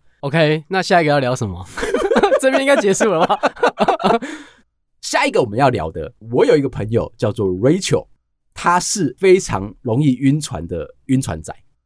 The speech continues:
Speaker 2: 在情感上面晕船的晕船仔。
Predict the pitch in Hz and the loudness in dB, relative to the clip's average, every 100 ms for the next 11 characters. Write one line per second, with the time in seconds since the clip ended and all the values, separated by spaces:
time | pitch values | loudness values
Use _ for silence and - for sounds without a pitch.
0 | _ _ - 190 147 - - 147 240 175 | _ _ 0 2 2 -2 0 0 0 -2
1 | 113 185 143 147 123 - 151 170 120 95 | 0 0 2 2 0 0 0 0 -2 -2
2 | 98 90 - 123 127 82 87 78 | -2 -4 -4 -4 -4 -8 -8 -14